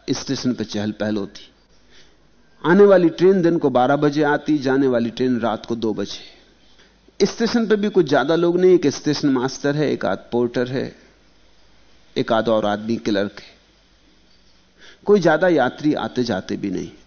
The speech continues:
उस रात ऐसा हुआ कि एक आदमी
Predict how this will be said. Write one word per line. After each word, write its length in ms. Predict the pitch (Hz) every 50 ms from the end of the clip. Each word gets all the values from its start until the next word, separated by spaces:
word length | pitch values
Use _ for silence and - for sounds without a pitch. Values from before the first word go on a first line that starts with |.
| _ - -
उस 200 | 165 - - 170
रात 280 | 151 160 175 165 -
ऐसा 220 | 160 135 - 170 151
हुआ 340 | 147 127 113 107 95 90 90 - - - - _ _ _ _ _ _ _ _ _ _ _ _ _ _ _ _ _ _ _ _ _ _ - _ - - - - - _ _ _ -
कि 80 | - -
एक 280 | 156 160 - - - - - - - - - _ _ _ _ _ _ _ _ _ _ _ - - - -
आदमी 500 | 117 127 131 123 127 135 143 143 -